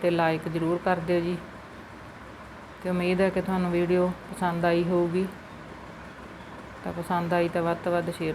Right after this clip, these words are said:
ਤੇ ਲਾਈਕ ਕਰ ਦਿਓ ਜੀ ਤੇ ਚੈਨਲ ਨੂੰ ਕਰ ਲਿਓ ਜੀ ਸਬਸਕ੍ਰਾਈਬ। ਤੇ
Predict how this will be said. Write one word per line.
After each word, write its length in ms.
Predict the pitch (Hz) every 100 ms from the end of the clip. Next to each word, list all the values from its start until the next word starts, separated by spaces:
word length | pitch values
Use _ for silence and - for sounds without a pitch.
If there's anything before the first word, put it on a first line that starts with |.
| 160
ਤੇ 60 |
ਲਾਈਕ 280 | 170 165 160
ਕਰ 140 | 170 170 -
ਦਿਓ 100 | 165
ਜੀ 120 | 170
ਤੇ 140 | 175 170
ਚੈਨਲ 280 | 165 160 165
ਨੂੰ 120 | 165
ਕਰ 160 | 165 160
ਲਿਓ 140 | 160
ਜੀ 120 | 160
ਸਬਸਕ੍ਰਾਈਬ। 600 | 160 160 - 170 175 180 180 - - - - - - - - - - - - - - - - - - - - - - - - - - - - - - - - - - - - - - - -
ਤੇ 160 | 175